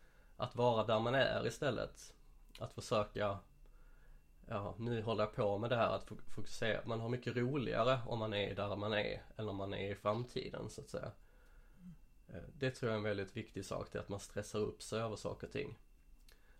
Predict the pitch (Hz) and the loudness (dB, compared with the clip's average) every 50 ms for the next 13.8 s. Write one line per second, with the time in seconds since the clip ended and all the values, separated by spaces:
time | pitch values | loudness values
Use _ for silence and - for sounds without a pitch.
0 | - - - - 107 107 107 104 104 107 104 104 104 104 104 104 101 107 110 117 | -6 -6 -2 0 2 2 4 4 4 4 2 0 -2 -2 -2 -2 0 2 2 2
1 | 107 101 98 95 110 113 107 110 123 120 123 131 127 - - - - - - - | 2 0 0 -2 0 0 0 -2 0 0 0 -2 -2 -6 -10 -20 -20 -14 -12 -12
2 | - - - - 117 - - - - - - - - - - - - - - - | -10 -8 -8 -8 -8 -10 -14 -18 -20 -20 -20 -20 -20 -20 -20 -20 -20 -18 -18 -18
3 | - - - - - 120 117 - - 107 113 123 135 127 117 110 101 - 117 110 | -18 -18 -12 -6 -4 -4 -4 -2 0 2 4 8 8 10 8 8 6 2 -2 -4
4 | 107 - - 110 101 - 104 107 110 113 113 104 101 98 101 - - - - 120 | -4 0 0 0 0 0 -2 -4 -4 -4 -2 -2 -4 -4 -6 -8 -12 -14 -8 -4
5 | 117 110 107 107 110 120 - - - - - 202 - - 139 131 113 98 107 - | -2 0 0 0 0 -2 -4 -6 -4 0 0 0 0 0 0 2 2 0 -2 -4
6 | - - - - - - - - - - - - - - - - - - 113 107 | -10 -14 -20 -20 -20 -20 -20 -20 -20 -20 -20 -20 -20 -20 -20 -18 -6 -2 0 2
7 | 104 - - - - - - - - - - - - - - 110 117 110 - - | 2 2 0 -2 -10 -20 -20 -20 -20 -20 -20 -18 -8 -4 -2 -2 -2 -2 -4 -4
8 | - 110 131 131 113 104 - 104 104 - - - - - 104 101 104 107 110 107 | 0 2 2 4 4 2 0 -4 -6 -6 -8 -12 -10 -8 -4 0 0 2 4 4
9 | 98 101 107 110 131 135 110 101 104 104 107 113 107 - - - - 104 - - | 4 4 4 4 6 6 6 6 4 2 0 0 -2 -4 -2 -2 -2 -2 0 0
10 | 147 123 107 101 - - 104 101 101 104 107 110 107 - - 104 101 107 104 104 | 0 0 0 -2 -2 0 -2 -2 0 0 -2 -2 -2 -2 -2 0 2 2 2 2
11 | 101 - - - - - - - - - - - - 110 107 107 104 - - 107 | 0 -2 -6 -14 -20 -20 -20 -20 -20 -20 -14 -8 -4 -4 -2 -2 -4 -2 0 0
12 | 104 104 104 104 101 101 104 101 - - - 113 110 - 98 95 - 110 113 120 | 2 2 2 2 2 0 0 -2 -4 -4 -2 -2 -2 0 -2 -2 0 2 2 2
13 | 101 101 110 107 - - - 110 107 104 104 101 101 104 101 98 | 2 2 0 -4 -6 -4 -4 -2 0 2 2 2 2 0 0 -2